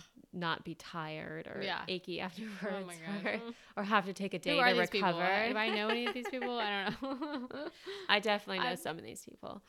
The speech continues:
Speaker 2: <laughs> Yeah.
Speaker 1: Um, but yeah, so there's lots of, um, you know, herbs and things to increase your fire, and that's, like, Ayurveda's literally centered around that,
Speaker 2: Mm.
Speaker 1: is cooking to help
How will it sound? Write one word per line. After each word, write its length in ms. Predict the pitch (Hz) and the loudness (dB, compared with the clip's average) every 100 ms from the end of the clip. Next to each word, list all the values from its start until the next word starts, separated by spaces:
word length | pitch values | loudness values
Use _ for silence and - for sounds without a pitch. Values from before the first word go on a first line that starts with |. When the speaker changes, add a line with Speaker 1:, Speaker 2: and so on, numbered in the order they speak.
| - | -20
Speaker 2:
<laughs> 120 | - | -2
Yeah. 680 | 226 - 262 302 190 185 180 | 0 0 0 6 8 8 4
Speaker 1:
Um, 260 | 175 175 175 - - - _ | -2 -8 -12 -18 -20 -20 _
but 140 | 202 202 | 4 8
yeah, 200 | 160 175 | 8 8
so 540 | - 202 190 180 175 175 170 _ _ _ _ - _ | 2 2 2 2 -2 -6 -10 _ _ _ _ -20 _
there's 240 | 214 208 | 0 2
lots 200 | 208 220 208 | 2 2 0
of, 120 | 165 _ | -4 _
um, 520 | 185 175 165 165 165 165 | -10 -8 -8 -8 -10 -10
you 140 | 170 | -10
know, 180 | 160 160 165 - | -12 -12 -16 -12
herbs 320 | 165 165 170 | -10 -10 -10
and 120 | 190 180 | -14 -12
things 340 | 190 180 185 - | -12 -12 -14 -18
to 60 | - 165 - | -16 -14 -14
increase 380 | 165 - 165 - | -16 -16 -18 -18
your 100 | 175 | -18
fire, 560 | - - - 185 175 170 | -16 -14 -12 -12 -12 -12
and 160 | 170 - - | -14 -16 -18
that's, 180 | 160 - | -16 -16
like, 140 | - - | -16 -14
Ayurveda's 720 | 160 160 160 165 151 - - _ | -14 -12 -12 -14 -16 -20 -20 _
literally 420 | 165 165 - - | -12 -10 -10 -12
centered 360 | 160 - 156 - | -14 -14 -14 -14
around 320 | - 92 104 - | -14 -14 -14 -12
that, 220 | 127 147 | -10 -8
Speaker 2:
Mm. 260 | 202 202 190 | -8 -6 -8
Speaker 1:
is 140 | 185 | -8
cooking 500 | - 175 - 165 160 | -10 -14 -12 -12 -12
to 160 | 151 160 | -14 -16
help 280 | 151 160 | -14 -14